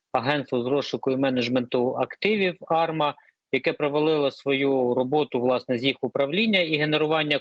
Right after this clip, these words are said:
коштів до державного бюджету України. Е, тому, в принципі, плюс те, що ці кома-, е, компанії ідентифіковані, вони арештовані,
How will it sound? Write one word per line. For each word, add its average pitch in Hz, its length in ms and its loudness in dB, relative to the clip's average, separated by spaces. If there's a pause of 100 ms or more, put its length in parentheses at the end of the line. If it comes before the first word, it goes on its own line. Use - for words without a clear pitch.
коштів 156 680 -2
до 143 220 -2
державного 139 680 -4
бюджету 139 600 -2
України. 131 680 0 (680)
Е, 135 300 2
тому, 202 220 0
в 214 80 -6
принципі, 170 460 -2
плюс 202 520 -2
те, 175 200 0
що 151 160 -6
ці 139 180 -6
кома-, 151 380 -2
е, 139 120 0
компанії 143 680 -2
ідентифіковані, 139 960 0
вони 160 200 2
арештовані, 208 680 0